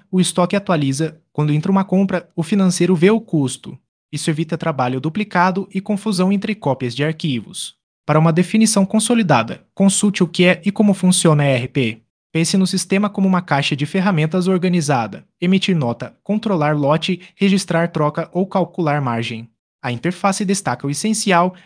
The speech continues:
relatórios fáceis mostram entradas e saídas, e dashboards indicam produtos que vendem mais. Para entender melhor como esses recursos funcionam em um E R P, veja uma explicação sobre o que é e como funciona um sistema E R P.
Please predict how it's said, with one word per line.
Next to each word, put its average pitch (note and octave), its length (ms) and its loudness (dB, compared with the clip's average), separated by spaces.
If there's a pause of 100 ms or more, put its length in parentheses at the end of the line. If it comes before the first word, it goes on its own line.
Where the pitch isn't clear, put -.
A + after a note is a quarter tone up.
relatórios G3+ 540 -2
fáceis F3+ 440 -2
mostram D#3 420 -2
entradas E3 560 -2
e D#3+ 60 -8
saídas, E3 720 -4
e F3+ 100 -4
dashboards F3 640 -2
indicam F3+ 420 -2
produtos G3 420 -4
que E3+ 120 -6
vendem D#3+ 360 0
mais. B2+ 540 -8 (320)
Para E3 160 2
entender F3+ 380 2
melhor D3+ 320 2
como G3 240 0
esses G3 200 -2
recursos F#3+ 540 0
funcionam D#3 640 0
em E3+ 100 2
um E3+ 100 2
E F3+ 60 4
R E3+ 160 4
P, A2+ 300 -2 (240)
veja E3+ 180 2
uma G3 140 2
explicação F#3+ 560 0
sobre F#3+ 320 0
o F#3+ 60 2
que F3+ 180 2
é E3+ 180 0
e F#3 60 -2
como G3+ 260 0
funciona F3 600 0
um F3+ 80 2
sistema G#3 420 0
E D#3+ 60 2
R C3 180 -2
P. A#2 320 -4